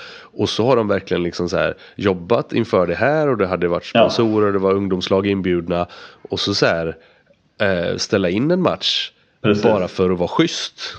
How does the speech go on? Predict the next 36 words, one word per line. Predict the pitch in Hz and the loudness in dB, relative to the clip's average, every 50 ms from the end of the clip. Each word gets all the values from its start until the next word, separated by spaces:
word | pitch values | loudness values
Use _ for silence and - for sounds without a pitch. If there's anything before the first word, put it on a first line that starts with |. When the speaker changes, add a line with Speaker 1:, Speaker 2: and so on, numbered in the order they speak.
| - - - | -16 -6 0
Speaker 2:
Nej, | 107 107 104 101 95 | 2 4 6 6 4
Speaker 1:
Ja. | 95 104 120 135 - - - - - _ _ | 4 2 0 0 -2 -4 -8 -10 -14 _ _
Speaker 2:
alltså, | - 131 127 - 127 120 101 | 4 4 4 6 6 6 6
eh, | - 117 | 6 8
verkligen. | 117 117 117 - - 139 123 92 80 73 - | 6 6 4 4 2 2 2 2 2 0 2
Alltså, | 107 110 110 110 | 2 4 4 4
det, | 110 107 120 113 | 4 4 4 2
det | - 120 120 120 | 2 2 2 2
ska | 120 - 131 | 4 2 2
man | 123 117 | 4 4
också, | 117 120 117 - 135 127 117 113 110 107 104 - - - - - 117 | 2 2 2 2 2 4 4 4 2 2 0 0 -2 -4 -6 -2 2
det | 110 120 | 4 6
är | |
inte | 120 123 123 - | 6 6 4 4
bara | 113 104 107 110 104 101 101 104 113 113 107 107 104 104 - - - - - - - _ | 2 4 6 6 6 8 8 6 6 6 6 4 2 0 -4 -8 -14 -18 -20 -20 -20 _
det | - - 101 110 | -8 -2 0 0
sportsliga, | 107 - - 110 101 - - - 127 123 101 87 | 0 0 0 -4 -4 -4 -4 0 4 4 4 4
utan | 82 82 85 92 98 | 2 0 0 0 2
det | 104 | 2
är | 107 104 | 2 2
klart | 107 104 101 98 | 2 2 2 2
att | 95 85 | 0 0
det, | 98 95 | -2 -2
hela | - 104 104 107 | 0 2 2 4
den | 104 104 101 - | 4 4 2 2
apparaten | - 107 - - - 110 123 135 139 135 127 123 - - 101 98 | -2 -2 -2 0 2 4 4 6 6 4 2 2 0 0 0 0
som | - 107 98 92 | 0 -2 0 2
blir | 110 120 117 107 98 - - - | 4 6 6 6 4 4 2 2
och | - 107 101 95 95 | 4 6 6 6 4
att, | - - - - - - | 2 -2 -8 -12 -10 -6
eh, | 98 98 92 92 95 92 92 92 - - - - - - _ _ | -4 -4 -4 -4 -4 -6 -8 -12 -16 -20 -20 -20 -20 -20 _ _
det | - 117 | -4 -2
kommer | 113 131 123 117 117 | 2 4 4 4 6
ju, | 113 110 107 - | 4 2 2 2
det | 120 | 4
är | 120 | 4